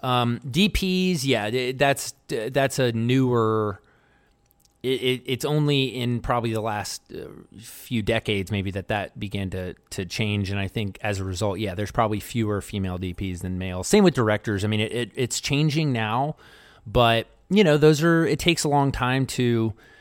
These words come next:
work your way up through the various kind of levels of, of things and get to the point where you're heading up a department. And so it takes a long time to really see change at those levels. Unfortunately, I mean, it should happen a lot quicker, but anyway.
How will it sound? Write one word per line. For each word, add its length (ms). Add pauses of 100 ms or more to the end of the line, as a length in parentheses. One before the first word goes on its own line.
(340)
work 280
your 100
way 240
up 240
through 680 (300)
the 100
various 400
kind 200
of 80
levels 480
of, 280
of 180
things 380
and 160
get 120
to 80
the 60
point 220
where 80
you're 200
heading 340
up 140
a 20
department. 540
And 100
so 400 (320)
it 100
takes 240
a 40
long 260
time 280
to 60
really 220
see 220
change 340
at 80
those 220
levels. 520
Unfortunately, 640
I 40
mean, 160
it 100
should 160
happen 300
a 40
lot 200
quicker, 280
but 300
anyway. 320